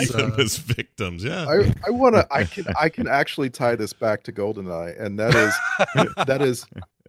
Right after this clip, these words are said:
Speaker 3: something you see on these reality shows a lot is people who, they know they're being filmed, they have to say things, right? That's, that's ultimately what you,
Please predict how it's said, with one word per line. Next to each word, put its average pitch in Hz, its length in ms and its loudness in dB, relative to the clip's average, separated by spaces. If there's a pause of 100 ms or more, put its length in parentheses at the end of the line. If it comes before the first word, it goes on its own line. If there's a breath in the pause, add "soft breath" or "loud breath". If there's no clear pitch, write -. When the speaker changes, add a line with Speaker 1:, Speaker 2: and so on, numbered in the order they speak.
Speaker 3:
something 277 400 0
you 175 160 2
see 190 400 -2
on 143 160 -4
these 123 220 -4
reality 120 420 0
shows 101 380 -4
a 95 40 -8
lot 76 400 -6 (200)
is 113 260 -4
people 160 400 -6
who, 120 380 -6
they 110 180 -2
know 107 160 0
they're 131 100 -4
being 120 260 -6
filmed, 82 420 -10 (100)
they 107 140 -6
have 123 220 -4
to 117 100 -8
say 139 240 -2
things, - 440 -10
right? 87 240 -6
That's, 101 220 -8 (180)
that's 113 240 -10
ultimately 110 460 -8
what 90 240 -6
you, 95 200 -6